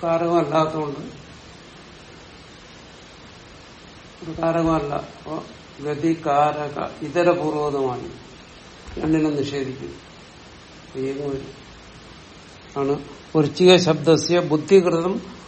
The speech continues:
അപാദാനത്വം നേഹ വീക്ഷ. അപാദാനത്വം എന്താണ്? വൃക്ഷാത് പദ്ധതി. ഇവിടെയൊക്കെ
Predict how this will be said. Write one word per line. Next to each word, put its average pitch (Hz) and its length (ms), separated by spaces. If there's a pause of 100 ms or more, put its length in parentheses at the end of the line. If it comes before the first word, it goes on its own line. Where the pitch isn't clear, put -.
(180)
അപാദാനത്വം 180 1000 (100)
നേഹ 175 160 (140)
വീക്ഷ. 156 220 (1500)
അപാദാനത്വം 156 720
എന്താണ്? 156 320
വൃക്ഷാത് 156 500 (720)
പദ്ധതി. 131 420 (680)
ഇവിടെയൊക്കെ 135 400